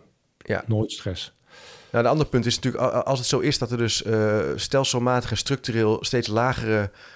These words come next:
Speaker 1: scores zijn op lezen, rekenen, schrijven en kennis,
Speaker 2: Mhm.
Speaker 1: eh, en het schooladvies steeds hoger wordt, dan krijg je dus ook mensen in die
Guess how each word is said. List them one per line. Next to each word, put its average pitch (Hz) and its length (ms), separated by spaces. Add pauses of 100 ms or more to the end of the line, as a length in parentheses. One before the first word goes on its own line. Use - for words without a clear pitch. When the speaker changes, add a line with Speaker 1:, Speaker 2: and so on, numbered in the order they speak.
(160)
Speaker 1:
scores 123 460
zijn 107 220
op 95 160
lezen, 110 360
rekenen, 110 440
schrijven 107 460
en 90 100
kennis, - 560 (640)
Speaker 2:
Mhm. 104 140
Speaker 1:
eh, 101 360
en 110 140
het 110 140
schooladvies 123 520
steeds 113 240
hoger 127 320
wordt, 92 160
dan 117 80
krijg 120 240
je - 60
dus 120 160
ook 131 220
mensen 117 340
in 117 140
die 107 260